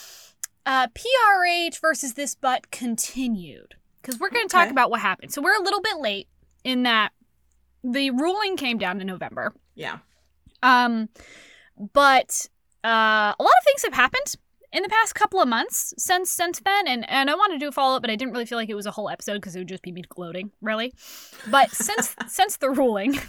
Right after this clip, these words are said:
Speaker 1: <laughs> has come down, um, I thought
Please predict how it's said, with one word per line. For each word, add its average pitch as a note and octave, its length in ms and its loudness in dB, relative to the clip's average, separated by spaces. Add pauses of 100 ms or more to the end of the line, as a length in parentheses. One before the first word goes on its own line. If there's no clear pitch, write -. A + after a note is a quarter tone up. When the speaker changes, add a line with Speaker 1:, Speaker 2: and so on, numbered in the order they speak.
Speaker 1:
<laughs> - 200 -20
has A#3 160 -2
come A3+ 200 -6
down, D3+ 260 -12 (1300)
um, A#3 520 2 (640)
I C4 220 6
thought A3+ 640 2